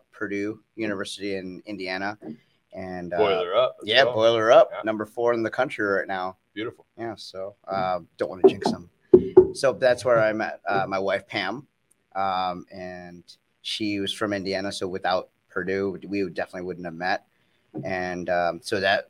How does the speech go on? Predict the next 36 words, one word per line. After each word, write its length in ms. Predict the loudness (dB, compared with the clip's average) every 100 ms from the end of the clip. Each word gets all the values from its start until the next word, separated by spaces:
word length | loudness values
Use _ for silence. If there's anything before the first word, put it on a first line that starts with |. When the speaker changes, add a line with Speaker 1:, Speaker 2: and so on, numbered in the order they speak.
| -4
Speaker 1:
that 160 | -4
was 140 | -2 -4
awesome. 520 | -2 -2 -2 -4 -2
And, 340 | -4 -6 -6
uh, 220 | -2 -2 -4 _ _ -20 -20 -8
and 160 | -6
so 220 | 0 4 6
I 80 |
graduated 600 | 4 2 2 0 0 0
from 160 | -2 -4
there, 440 | -2 0 0 -2 0
uh, 180 | -2 -2 -6
got 180 | 2 2
into 500 | 2 -6 -4 -2 -2 -4
sales 480 | 0 4 4 2
with 120 | -4 -4
Enterprise 460 | -4 2 2 2
Rent-A-Car, 540 | -2 -2 2 2 2 _ _ _ _ _ -8 -2
uh, 120 | -2
worked 180 | -2 -2
there 140 | -4
for 140 | 0
about 280 | 2 2 0
four 300 | -2 0 2
years. 580 | 2 0 0 -2 -6 -10
Speaker 2:
Mm-hmm. 640 | -12 -14 -16 _ _ _ -2
Speaker 1:
Um, 400 | 0 0 -2 -2
then 460 | 4 6 6 4 -2
went 240 | -4 -6
into 680 | -8 -10 -8 -6 -4 -4 -6
the, 380 | -8 -6 -6 -4
got 140 | 0 0
into 200 | 0 -6
the 180 | -6 -8
insurance 380 | -2 0 0
industry 580 | -2 -4 -6 -4 -4 -4